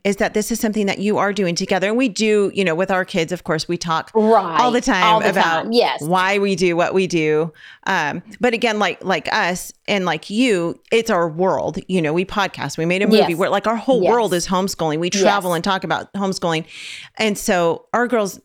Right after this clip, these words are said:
Speaker 1: I think, have a really clear understanding
Speaker 2: Mm-hmm,
Speaker 1: of that we
Speaker 2: mm-hmm.
Speaker 1: do this together. This is our family thing. We're not doing it to them, but with them.
Speaker 2: Right,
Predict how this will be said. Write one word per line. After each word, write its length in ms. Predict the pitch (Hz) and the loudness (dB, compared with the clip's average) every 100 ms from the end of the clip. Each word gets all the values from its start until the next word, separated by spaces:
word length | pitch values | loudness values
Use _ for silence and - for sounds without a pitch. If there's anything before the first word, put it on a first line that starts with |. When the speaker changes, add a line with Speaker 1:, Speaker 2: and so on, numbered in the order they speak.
| _ | _
Speaker 1:
I 80 | 185 | -4
think, 160 | 190 | -2
have 100 | 180 185 | -2 -2
a 40 | |
really 240 | 175 160 | 0 -2
clear 280 | - - 180 | -2 -2 0
understanding 880 | 156 175 165 - - 151 185 226 262 269 _ _ _ - | 0 -2 -4 -4 -2 -2 0 0 0 -2 _ _ _ -2
Speaker 2:
Mm-hmm, 340 | 220 208 165 | 0 2 2
Speaker 1:
of 160 | 160 160 - | 0 -4 -2
that 160 | 190 214 | -2 0
we 100 | 208 | 0
Speaker 2:
mm-hmm. 80 | 156 | 0
Speaker 1:
do 160 | 196 | 0
this 160 | 180 170 | 0 -2
together. 380 | - 160 147 156 | -2 -2 0 0
This 180 | 170 185 | 0 0
is 120 | 180 | -2
our 100 | 160 | -2
family 540 | - - 165 165 147 | -4 -2 -2 0 -4
thing. 180 | 151 156 | -2 -2
We're 100 | 156 | 0
not 160 | 170 123 | 0 0
doing 220 | 180 156 | 0 0
it 140 | - | -2
to 280 | - - 175 | -4 0 0
them, 200 | 151 143 | 0 -2
but 100 | 135 147 | -4 -2
with 260 | 160 170 | -2 -2
them. 300 | - 120 - - - | -6 -6 -8 -14 -10
Speaker 2:
Right, 460 | - 175 160 147 | 0 2 2 0